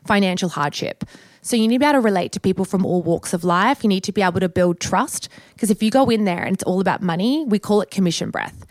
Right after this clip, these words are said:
You can smell it a mile away with any industry. You can tell when someone's trying to make a quick dollar, or you can tell when someone genuinely wants to help you.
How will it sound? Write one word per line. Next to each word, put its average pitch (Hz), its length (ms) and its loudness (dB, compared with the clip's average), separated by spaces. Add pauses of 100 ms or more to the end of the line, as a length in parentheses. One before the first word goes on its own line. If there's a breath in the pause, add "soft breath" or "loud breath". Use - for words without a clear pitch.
(320 loud breath)
You 233 100 4
can 240 140 4
smell 240 300 2
it 262 80 2
a 247 40 4
mile 185 280 4
away 175 200 2
with 196 200 -2
any 285 300 4
industry. - 480 -6 (320 loud breath)
You 262 100 4
can 320 180 2
tell 269 380 2
when 262 160 2
someone's 220 300 0
trying 196 180 0
to 175 60 2
make 175 200 -2
a 190 60 -4
quick - 220 -6
dollar, 196 300 0
or - 80 2
you 208 120 -2
can 214 140 0
tell 190 180 2
when 190 160 0
someone 196 300 2
genuinely 170 420 0
wants 165 240 -2
to 170 60 -4
help 151 260 -6
you. 285 300 2